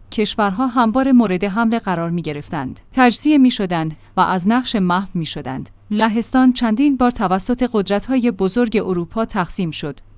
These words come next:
در قرن نوزدهم و بیستم، مرز بین آلمان و فرانسه همراه با تغییرات در توازن قوای نظامی جابجا می‌شد. به طور طور، دنیای مدرن تا حد زیادی حاصل امواج گسترش طلبی اروپایی‌ها در آفریقا،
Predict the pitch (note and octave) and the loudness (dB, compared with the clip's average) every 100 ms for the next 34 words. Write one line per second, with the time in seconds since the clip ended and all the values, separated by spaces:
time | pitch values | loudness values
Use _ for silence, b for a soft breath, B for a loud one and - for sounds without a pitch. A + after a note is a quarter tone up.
0 | F3 G#3+ G#3+ A#3+ A#3 A#3 A3 G#3 A3 G3+ | 0 2 4 2 4 4 2 0 -2 0
1 | G#3+ G3 F#3 F3 E3 - A#3+ A#3+ - - | 0 2 0 0 -4 0 0 0 -4 -6
2 | G3+ G#3 G3+ B3 A#3+ A#3 A#3 - E3+ D3 | 0 2 2 0 2 2 2 0 -4 -2
3 | F3+ G#3 G3 G3+ G#3+ G3 G3+ A#3 G#3 G3 | -2 0 0 2 0 0 0 -2 0 -2
4 | G3 A#3+ A#3 B3 - G#3 G3 A#3 C4+ - | 0 0 0 -2 -2 -2 0 0 0 0
5 | A3 G#3+ G#3+ E3+ F3+ B3+ B3+ B3 G3+ A3 | -2 0 -2 -2 0 4 4 2 -2 0
6 | A#3+ G#3 F3+ G3+ G3 G3+ A3 F3+ G#3 F#3 | 2 0 0 -2 -2 0 0 0 -2 -4
7 | D3+ E3+ C#3+ - - - A#3 B3+ A#3+ - | -4 -10 -12 -16 -4 0 2 2 0 0
8 | F3+ C#3+ - B3+ B3+ C#4+ C4+ B3 F#3 F3 | -6 -6 0 6 8 8 6 4 2 0
9 | G3 A3 - A3+ G3+ F#3+ - G3+ A3+ G#3+ | -2 -4 -2 -2 0 -4 -2 0 0 0
10 | G#3+ G#3+ A3+ C#4+ C4 - G#3+ A#3 A3+ G3 | -2 -2 0 2 2 2 0 0 -2 -4
11 | F#3 - F#3 F3 - F#3 F#3 A#3 B3 F#3 | -4 -2 -4 -4 -4 -2 -2 0 0 -2
12 | F#3 G3+ F3 F3 A3+ A3 F#3+ - F3+ - | -4 -4 -4 -2 -2 0 -2 -2 -4 -4
13 | F3 G#3 | -4 -4